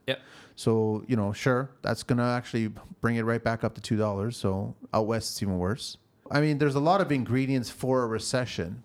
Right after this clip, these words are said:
Speaker 2: but then when you talk to a lot of trades, "I'm busy, I'm busy, I'm
Speaker 1: No.
Speaker 2: busy, I'm busy." Okay, sure. I understand. I,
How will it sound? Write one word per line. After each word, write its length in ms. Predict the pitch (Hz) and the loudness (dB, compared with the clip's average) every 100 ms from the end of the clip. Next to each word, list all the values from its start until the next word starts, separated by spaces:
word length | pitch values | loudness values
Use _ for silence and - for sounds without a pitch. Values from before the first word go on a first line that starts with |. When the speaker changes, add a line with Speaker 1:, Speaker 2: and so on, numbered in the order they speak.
| _ | _
Speaker 2:
but 220 | 143 135 | 0 2
then 160 | 139 127 | 0 0
when 200 | 123 120 | 0 0
you 120 | 107 | -2
talk 260 | - 139 143 | 0 -2 0
to 120 | 123 | -2
a 20 | |
lot 220 | 117 113 | 2 0
of 80 | 107 | -2
trades, 640 | - 156 160 101 - - - _ _ _ - | -2 0 0 -2 -4 -6 -8 _ _ _ -14
"I'm 140 | 76 | -8
busy, 420 | - 127 - - - - | -4 -4 -6 -14 -20 -20
I'm 80 | 76 | -10
busy, 420 | 113 90 73 - - | -6 -6 -10 -18 -16
I'm 100 | 82 | -6
Speaker 1:
No. 100 | 107 | -4
Speaker 2:
busy, 300 | 98 82 92 | -4 -8 -10
I'm 140 | - 92 | -10 -4
busy." 400 | 110 90 76 - - - - - _ _ _ _ | -2 -2 -8 -12 -20 -20 -20 -20 _ _ _ _
Okay, 280 | - 160 95 | 0 0 0
sure. 420 | - - 151 110 - | -4 0 0 0 -2
I 80 | 117 | 0
understand. 640 | 147 - 156 147 131 104 - | 0 0 0 2 0 -4 -4
I, 220 | 120 | -4